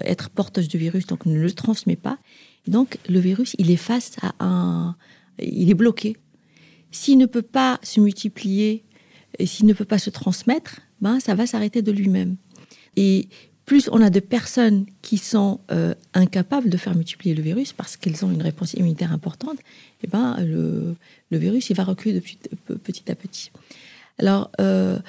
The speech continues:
on, à un moment donné, on se disait, ça serait bien si, euh, plusieurs personnes sont infectées, on pourrait atteindre l'immunité collective juste avec l'infection. Le problème, c'est que le,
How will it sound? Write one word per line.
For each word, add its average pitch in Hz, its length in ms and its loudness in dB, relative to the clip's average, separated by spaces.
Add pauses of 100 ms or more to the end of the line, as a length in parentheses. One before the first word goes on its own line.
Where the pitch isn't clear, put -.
(160)
on, 208 180 6
à - 100 2
un 226 60 4
moment 247 200 6
donné, 269 340 2
on 220 160 4
se 202 140 -2
disait, 196 280 2
ça 214 140 -2
serait 190 220 -2
bien 233 260 4
si, 226 580 0
euh, 170 140 -2 (360)
plusieurs 208 320 4
personnes 208 420 -2
sont 190 200 -4
infectées, 208 640 -2 (760)
on 190 60 4
pourrait 208 380 0
atteindre 233 480 0
l'immunité 202 400 4
collective 202 440 0
juste 208 280 -2
avec 190 260 -2
l'infection. 180 520 -4 (680)
Le 208 80 4
problème, 226 540 2
c'est - 180 -4
que 254 380 -2 (240)
le, 190 600 4